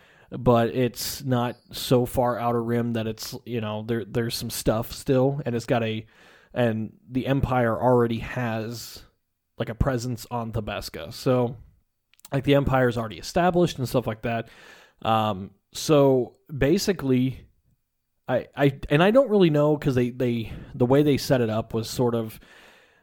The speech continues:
the Farty girls had come to see Ahsoka to be like, you know, "Don't, don't miss out on the Empire Day parade," which Ahsoka took as a warning, like, 'cause they basically were like, "Oh, there's a lot of people here."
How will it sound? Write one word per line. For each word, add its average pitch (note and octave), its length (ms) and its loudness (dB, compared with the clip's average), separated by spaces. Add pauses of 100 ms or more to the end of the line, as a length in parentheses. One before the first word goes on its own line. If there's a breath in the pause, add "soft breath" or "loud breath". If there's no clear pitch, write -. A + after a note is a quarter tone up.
(140 soft breath)
the B2+ 120 2
Farty B2 420 4
girls C3 680 2
had A#2 240 -2
come B2+ 340 -2
to A#2 100 -4
see C3 300 -2
Ahsoka A#2+ 520 0
to A#2+ 60 -2
be A#2 140 -4
like, G#2 400 -6 (300 soft breath)
you A#2+ 100 -4
know, A2 380 -4 (920)
"Don't, C3+ 340 2 (260)
don't C3 280 -2
miss D3 260 0
out D#3+ 340 4
on D3+ 240 4
the D3+ 440 2
Empire D#3 480 4
Day D3 200 4
parade," C#3+ 680 2 (360 soft breath)
which C#3 280 2
Ahsoka C#3 560 0
took - 320 -2
as A#2+ 160 -2
a A2 60 -4
warning, A#2 720 0
like, A2+ 300 -4
'cause B2+ 140 2
they C3 100 2
basically A#2+ 460 -2
were A2+ 120 -6
like, G#2+ 180 -4
"Oh, C#3 120 2
there's D3 200 -2
a C#3 40 0
lot A#2+ 280 0
of G#3+ 80 -8
people G#3+ 300 -2
here." G#2 400 -10